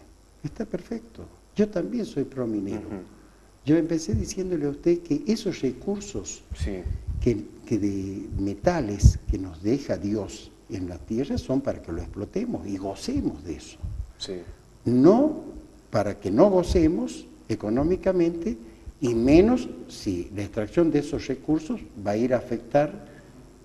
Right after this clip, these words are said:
Speaker 1: otros elementos que son útiles para la vida,
Speaker 2: Claro.
Speaker 1: como es el agua y el aire.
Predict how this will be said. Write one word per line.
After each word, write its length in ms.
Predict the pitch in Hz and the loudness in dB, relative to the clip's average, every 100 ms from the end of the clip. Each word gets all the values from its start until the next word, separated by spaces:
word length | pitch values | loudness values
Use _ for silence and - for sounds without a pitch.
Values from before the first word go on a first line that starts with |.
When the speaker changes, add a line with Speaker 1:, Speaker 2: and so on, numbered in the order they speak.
| - | 0
Speaker 1:
otros 380 | 139 156 131 117 | 4 4 2 0
elementos 600 | 117 120 139 135 139 147 | 0 2 2 2 2 -2
que 60 | 98 | -4
son 200 | - 110 | -4 0
útiles 320 | 113 117 92 - | 0 0 -6 -4
para 220 | 95 90 | -8 -8
la 160 | 95 | -12
vida, 420 | 95 82 92 90 - - | -10 -8 -8 -12 -16 -12
Speaker 2:
Claro. 240 | 95 85 - - | -10 -10 -12 -8
Speaker 1:
como 200 | - 101 | -2 -2
es 100 | 107 | -2
el 140 | 107 107 | 0 2
agua 280 | 123 143 101 | 0 0 -6
y 40 | |
el 140 | 76 | -6
aire. 300 | 73 - - | -12 -14 -18